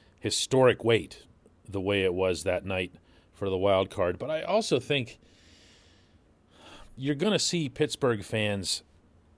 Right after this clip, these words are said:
react a, a, a little less dramatically to the next playoff game that's played in Pittsburgh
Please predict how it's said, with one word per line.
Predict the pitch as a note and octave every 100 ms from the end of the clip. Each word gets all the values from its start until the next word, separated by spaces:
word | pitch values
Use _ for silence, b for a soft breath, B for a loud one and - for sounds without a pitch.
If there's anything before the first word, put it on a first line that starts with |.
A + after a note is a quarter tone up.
| _ _ _ _ _ - _
react | A2+ G#2 A#2 A#2+ A#2 G#2+ G2+ - - - _ _ _ _ _ _ _ _ _ _
a, | G2+
a, | - A2 A2+
a | G#2+
little | A#2 C#3+ B2
less | A2+ A2+ -
dramatically | G#2+ G2+ G2 G2+ G2 F#2+ F#2 E2+ b b b b _
to | - G#2+
the | G#2
next | G#2 G#2+ G#2+ - - - _ _ _ _ _ _ -
playoff | - A2+ G#2+ G2 F2+ -
game | G#2+ G2 F#2 E2+ - b b b b b -
that's | G#2 -
played | - A2+ A2+
in | G2+
Pittsburgh | F#2+ A2+ - - G2+ F2+